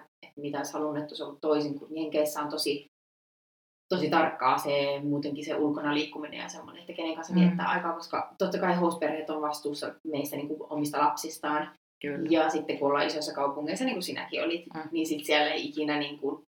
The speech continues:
Speaker 1: se ei oo niinku semmonen lintukoto niinku Suomi, mihin on tottunut, et vaan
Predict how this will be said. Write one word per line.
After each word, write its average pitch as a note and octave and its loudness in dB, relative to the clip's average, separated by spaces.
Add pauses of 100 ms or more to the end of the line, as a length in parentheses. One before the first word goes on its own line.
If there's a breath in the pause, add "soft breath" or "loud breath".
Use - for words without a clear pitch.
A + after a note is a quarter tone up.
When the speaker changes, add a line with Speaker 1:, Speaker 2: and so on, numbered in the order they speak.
(120)
Speaker 1:
se F3+ 4
ei F3 12
oo D#3 10
niinku C#3 -2
semmonen D3 0
lintukoto C#3+ 2
niinku - -12
Suomi, D#3+ -2
mihin E3+ -10
on E3+ -10
tottunut, D3 -2
et D3+ 0 (220)
vaan D3+ 2